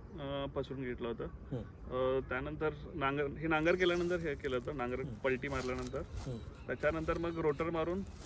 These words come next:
Speaker 1: सऱ्या सोडले होते. साधारण साडेचार ते पावणे पाच, पावणे पाच फुटा त्या सऱ्या.
Speaker 2: पावणे पाच फुटाची सरी
Speaker 1: हां,
Speaker 2: होती.
Speaker 1: साडेचार
Speaker 2: हं.
Speaker 1: ते पावणे पाचच्या मध्ये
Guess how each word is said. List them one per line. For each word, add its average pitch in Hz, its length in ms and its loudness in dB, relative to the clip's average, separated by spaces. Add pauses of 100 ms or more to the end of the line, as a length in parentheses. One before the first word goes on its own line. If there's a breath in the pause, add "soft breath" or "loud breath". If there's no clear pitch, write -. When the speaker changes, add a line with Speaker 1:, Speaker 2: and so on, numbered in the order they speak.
(240)
Speaker 1:
सऱ्या 151 200 10
सोडले 135 280 2
होते. 127 180 0
साधारण 156 540 0
साडेचार 165 460 4
ते 196 40 8
पावणे 185 260 8
पाच, 180 180 4
पावणे 160 280 0
पाच 180 160 2
फुटा 170 240 -6 (680)
त्या 185 100 4
सऱ्या. 143 260 2 (340)
Speaker 2:
पावणे 135 220 4
पाच 135 340 8
फुटाची 131 380 0
सरी 151 260 8
Speaker 1:
हां, 123 120 6
Speaker 2:
होती. 120 140 -2
Speaker 1:
साडेचार 131 460 -2
Speaker 2:
हं. - 80 -4
Speaker 1:
ते - 60 -2
पावणे 180 200 4
पाचच्या 185 260 4
मध्ये 175 280 4